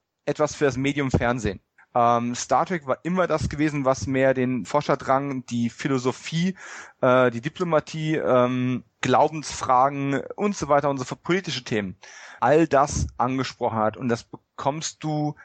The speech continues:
eher in einem Autorenmedium, eben dem Fernsehen, ähm, umgesetzt, als in einem Kinofilm, der vor allem heute, aber auch teilweise damals schon eher auf Schauwerte, visuelle Gadgets und, ja, auf, auf Extravaganz setzen muss, um eben,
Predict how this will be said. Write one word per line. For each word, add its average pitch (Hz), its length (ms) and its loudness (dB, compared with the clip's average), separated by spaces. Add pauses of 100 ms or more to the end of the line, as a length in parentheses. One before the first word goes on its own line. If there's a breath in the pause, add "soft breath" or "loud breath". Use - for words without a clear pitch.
eher 147 260 6
in 143 120 0
einem 131 220 2
Autorenmedium, 120 720 0
eben 131 200 -2
dem 123 140 0
Fernsehen, 117 760 0
ähm, 104 480 -4
umgesetzt, 120 640 -2
als 120 200 0
in 120 100 -2
einem 117 200 0
Kinofilm, 135 600 0
der 131 340 4 (540 soft breath)
vor 127 300 0
allem 170 220 4
heute, 160 380 0
aber 123 200 -2
auch 110 100 -6
teilweise 139 380 2
damals 143 300 -2
schon 135 220 -6
eher 151 280 2
auf - 240 -4
Schauwerte, 147 800 0 (220)
visuelle 135 500 -2
Gadgets - 640 -2 (100)
und, 127 440 0 (180)
ja, 127 320 4
auf, 117 220 -2
auf - 180 -4
Extravaganz 143 640 0
setzen 135 320 -2
muss, 117 240 -4
um 135 260 -2
eben, 143 320 0